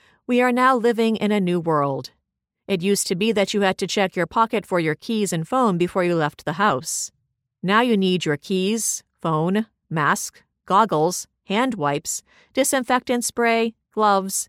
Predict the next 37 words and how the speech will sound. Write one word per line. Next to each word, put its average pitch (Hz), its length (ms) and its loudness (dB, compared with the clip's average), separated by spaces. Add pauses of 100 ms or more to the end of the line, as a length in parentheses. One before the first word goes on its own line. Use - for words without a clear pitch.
(100)
and 220 260 0
rabbit's 208 440 0
foot 151 220 -2
to - 180 -8
take 180 240 -4
a 180 40 -2
vacation, 160 680 -2 (380)
but 156 120 2
it's 170 180 0
worth 160 240 0
it. 135 240 -4 (600)
We 240 180 4
hope 208 300 0
you 202 100 0
had 185 180 0
a 160 60 0
good 170 320 -2
summer. 139 480 -4 (640)
Remember 175 680 0 (220)
that 196 140 0
it 196 100 0
is 208 180 2
the 190 120 -2
simple 247 400 0
act 226 260 2
of 202 140 -2
living 208 320 0
our 208 200 2
lives 175 400 0
to 180 120 -4
the 156 100 -4
fullest 185 640 -2 (140)
that 180 180 -2
makes 180 320 -2
the 147 120 -6
biggest 165 600 0
impression. 147 680 -6